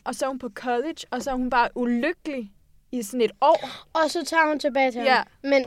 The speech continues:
Speaker 2: hvorfor er der så en, der hedder bare et år?
Speaker 1: Det forstår jeg nemlig heller ikke. Jeg fattede ikke hat af det der.
Speaker 2: Nå, okay, okay. Ja, ja, ja, ja. Så hele alt, hvad der sker, sker i etteren. Men så hører man det så fra andre synsvinkler.
Speaker 1: Nå, for
Speaker 2: I de andre.
Speaker 1: søren.
Speaker 2: Så er det sådan, man hører det hele fra hendes synsvinkel.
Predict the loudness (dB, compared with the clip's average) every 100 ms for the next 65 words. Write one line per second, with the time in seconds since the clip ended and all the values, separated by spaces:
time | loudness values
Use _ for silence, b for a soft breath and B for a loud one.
0 | -2 -2 0 2 2 0 -6 -6 -6 -6
1 | -8 -8 -8 -8 -8 -6 -4 -2 0 0
2 | -2 -6 -4 -4 -2 -2 2 0 2 -2
3 | 0 0 0 -4 -8 -8 2 4 4 4
4 | 4 4 2 0 0 -2 -2 -2 -4 -8
5 | -2 0 0 -2 0 4 4 4 2 0
6 | 0 -2 -18 2 4 4 4 2 2 -6
7 | 2 2 4 -4 -8 -10 -8 -2 -2 -4
8 | -10 -16 b b b b -2 2 4 4
9 | 4 4 0 -2 -4 -4 -4 -4 -4 -6
10 | -8 -8 -10 -10 -12 -8 -2 4 4 2
11 | -4 -2 2 4 4 4 0 -2 0 0
12 | 0 -2 0 4 4 4 4 0 0 0
13 | 0 -2 -6 -6 -2 -2 -2 -4